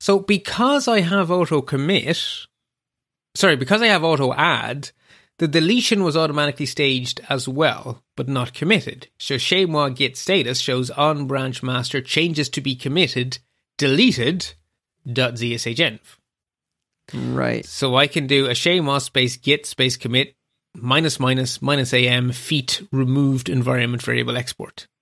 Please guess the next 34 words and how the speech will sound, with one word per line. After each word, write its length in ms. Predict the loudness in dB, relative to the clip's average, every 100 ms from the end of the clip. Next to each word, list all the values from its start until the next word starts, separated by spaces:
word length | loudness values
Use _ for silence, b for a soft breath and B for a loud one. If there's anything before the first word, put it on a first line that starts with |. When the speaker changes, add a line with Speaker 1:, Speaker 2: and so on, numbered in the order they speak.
| _ _ _ _ _ _ _ _ _ _ _ _ _ -6
Speaker 2:
Right, 500 | -2 0 2 0 -2
right. 240 | -2 -2 -4 _
Okay. 340 | -2 2 0 -2 -8
So 180 | -2 2
now 260 | 4 2 2
it 180 | 0 2
did 180 | 2
the, 140 | 2 0
it 180 | -2 0
did 160 | 2
the 100 | 4
automatic 440 | 2 4 4 2 2
add, 400 | 2 2 0 -6 _
and 200 | -2 2
now 140 | 4 4
we've 200 | 2 2
committed 440 | 2 4 2 2
that, 160 | -2 -2 -2
we've 140 | -2
committed 380 | 0 4 4 2
the 100 | 0
fact 320 | 2 0 0
that 120 | -2 0
we've 200 | -2 0
deleted 460 | -2 0 -2 -4
it. 140 | -6 -10 _ _ _ _ -20 -20 _ _ -20 -6
Speaker 1:
Yes, 480 | 0 0 0 -14 -16 _
because 200 | -6 2
that 140 | 2
is 120 | 4 2
a 60 |
git 220 | 2 0
change, 380 | 2 2 2 -4
right? 220 | -6 -6